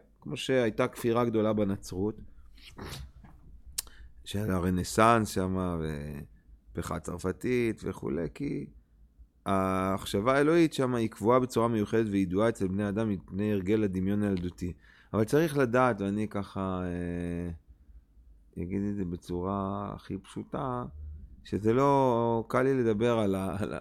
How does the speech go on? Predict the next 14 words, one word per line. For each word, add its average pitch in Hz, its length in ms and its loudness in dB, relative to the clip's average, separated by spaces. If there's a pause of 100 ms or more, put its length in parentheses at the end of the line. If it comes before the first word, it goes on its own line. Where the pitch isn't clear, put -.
על 92 180 -4
הנוצרים, 92 800 -6
אבל, 101 340 -4 (1040)
או, 78 420 -6 (520)
אבל, 90 240 -10 (480)
ודומיהם, 107 600 6 (460)
אבל, 87 360 0
אה, 87 280 0 (240)
זה, 92 240 0
זה 95 120 0
מצוי 110 380 -2
גם 113 300 -2
בתוך 98 360 -6
היהדות. 85 800 -6